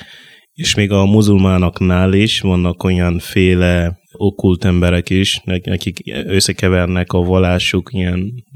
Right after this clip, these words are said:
okkult praktikák is, és ezek, ezek, ezek is, ö,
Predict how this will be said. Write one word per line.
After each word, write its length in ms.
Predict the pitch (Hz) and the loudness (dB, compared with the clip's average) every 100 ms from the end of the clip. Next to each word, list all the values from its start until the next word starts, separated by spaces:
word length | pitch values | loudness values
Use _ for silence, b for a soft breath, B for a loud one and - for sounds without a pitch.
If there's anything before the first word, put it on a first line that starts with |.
| 131 104 | -12 -10
okkult 360 | - 98 92 90 | -4 -2 -2 0
praktikák 680 | 95 90 92 - 90 90 - | -2 -2 -6 -6 -6 -6 -6
is, 220 | 98 - B B B B B | -6 -6 B B B B B
és 180 | 95 101 | -2 2
ezek, 380 | 98 95 92 | 2 0 -2
ezek, 360 | 104 95 95 87 | -2 0 0 -4
ezek 400 | - 98 95 - | -2 0 0 -2
is, 280 | 92 - - | -4 -4 -2
ö, 280 | 90 90 | 0 2